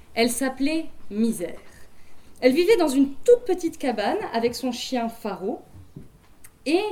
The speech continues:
tous les jours, ils devaient aller mendier pour avoir un peu de nourriture. Et ils avaient quand même une richesse. Derrière la cabane,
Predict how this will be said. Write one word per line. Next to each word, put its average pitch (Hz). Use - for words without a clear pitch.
tous 381
les 349
jours, 359
ils 330
devaient 262
aller 254
mendier 247
pour 233
avoir 214
un 220
peu 233
de 240
nourriture. 185
Et 330
ils 254
avaient 359
quand 311
même 330
une 359
richesse. 214
Derrière 339
la 208
cabane, 214